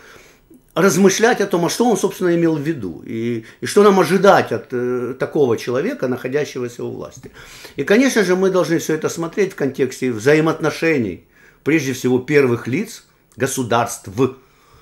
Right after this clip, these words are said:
Потому что у нас есть первое лицо государства, это Байден. И назовем его так, Байден-дедушка,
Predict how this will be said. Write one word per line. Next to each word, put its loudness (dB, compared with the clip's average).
Потому -4
что -2
у 2
нас -2
есть 0
первое 6
лицо -4
государства, -8
это -12
Байден. 0
И 0
назовем 2
его 4
так, 0
Байден-дедушка, 2